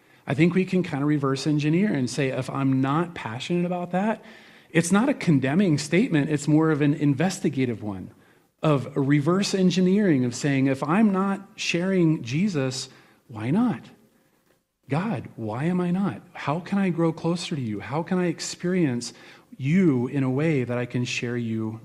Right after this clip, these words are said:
with others? That, that's a more of an encouragement than anything else. I think we need to ask ourselves, can we go quickly and tell? And if not, why not? I think we need to look into that.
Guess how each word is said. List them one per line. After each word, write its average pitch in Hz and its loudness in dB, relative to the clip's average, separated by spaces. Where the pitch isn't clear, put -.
with 113 -8
others? 110 -10
That, 143 -2
that's 160 -2
a 143 -6
more 151 4
of 151 4
an 143 4
encouragement 131 0
than 143 2
anything 147 2
else. - -4
I 131 -4
think 170 2
we 160 2
need 156 4
to 143 -2
ask 147 -6
ourselves, 107 -6
can 160 2
we 151 4
go 135 -4
quickly 139 -4
and 117 -2
tell? 113 -6
And 120 -2
if 113 -6
not, 123 -2
why 101 -12
not? 104 -8
I 107 -16
think 113 -8
we 113 -4
need 113 -2
to 104 -8
look 101 -10
into 98 -12
that. 87 -20